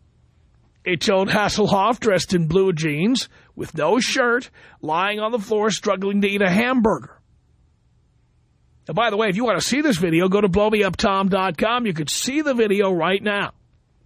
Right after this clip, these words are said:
Blow me up tom dot com. You go there, you can watch the video for yourself.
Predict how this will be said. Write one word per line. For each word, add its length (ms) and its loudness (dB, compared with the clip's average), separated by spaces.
Blow 240 -2
me 160 0
up 160 0
tom 380 0
dot 320 -2
com. 280 0
You 100 -10
go 280 0
there, 240 0
you 140 -2
can 100 0
watch 240 2
the 80 -4
video 380 2
for 160 -2
yourself. 580 0